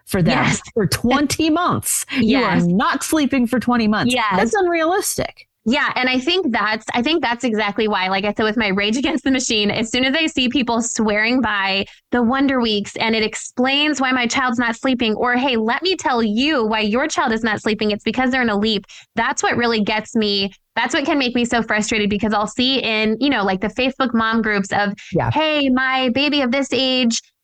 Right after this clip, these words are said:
Speaker 2: isn't sleeping and we've tried this, this, and this. What can we do?" And they're asking for help. Like, "Please help me."
Speaker 1: Right.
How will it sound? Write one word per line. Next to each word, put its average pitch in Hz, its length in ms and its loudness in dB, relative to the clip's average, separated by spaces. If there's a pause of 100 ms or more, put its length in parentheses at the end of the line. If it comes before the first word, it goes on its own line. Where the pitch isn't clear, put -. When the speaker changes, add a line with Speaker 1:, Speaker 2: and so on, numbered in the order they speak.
(120)
Speaker 2:
isn't 294 360 0
sleeping 269 400 0
and 254 80 2
we've 240 120 0
tried 233 300 0
this, 277 200 -2
this, 285 200 -2
and 269 100 2
this. 254 220 0
What 240 320 -2
can 320 140 0
we 269 160 2
do?" 233 340 0
And 247 140 2
they're 262 120 0
asking 359 440 -2
for 247 80 0
help. 220 560 -2
Like, 220 240 -4
"Please 320 420 -2
help 240 380 -2
me." 180 280 2
Speaker 1:
Right. 139 220 -2